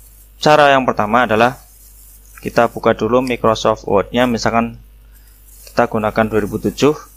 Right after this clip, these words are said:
Ya, di sini belum muncul batas marginnya ya,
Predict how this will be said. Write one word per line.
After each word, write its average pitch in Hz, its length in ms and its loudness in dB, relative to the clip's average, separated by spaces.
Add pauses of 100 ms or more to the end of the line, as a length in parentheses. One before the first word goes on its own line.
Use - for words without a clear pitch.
(220)
Ya, 131 160 0
di - 80 -2
sini 139 160 2
belum 117 320 2
muncul 120 480 0 (1500)
batas 110 320 -2
marginnya 117 480 0
ya, 117 160 4